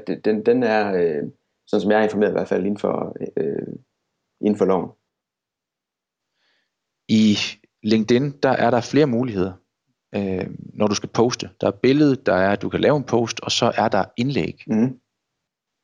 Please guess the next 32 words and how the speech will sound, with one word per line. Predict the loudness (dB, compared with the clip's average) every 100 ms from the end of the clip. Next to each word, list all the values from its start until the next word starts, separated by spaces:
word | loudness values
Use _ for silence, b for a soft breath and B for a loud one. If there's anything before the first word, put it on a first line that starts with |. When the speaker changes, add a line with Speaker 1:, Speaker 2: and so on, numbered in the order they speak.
| _ _ _ _ _
Speaker 2:
Nu | 0 2
er | 2
jeg | 2
meget | 4 4
nysgerrig | 2 0 0
på, | 2
at | 2
du |
siger | 2 2
sådan | 2
her, | 0
hvad | 2 2
er | 2
den | 0 0
rigtige | -2 0 0
måde | 2
at | 2
bruge | 2 0
indlæg | 2 0 -4 -4
på? | -6 0
Speaker 1:
Ja. | 0 0 -6 _ B B B B B 0
Øh, | 2 4
indlæg | 4 4 4 4
er, | 2 2 0 0
i |
modsætning | 2 2 0 -4
til | -2
statusopdateringer, | 2 2 0 -6 -6 -4 -4 -6 -12
så | -2 2
er | 4 2
indlæg, | 2 2 2 2 0
øh, | -2 -2 -2 -6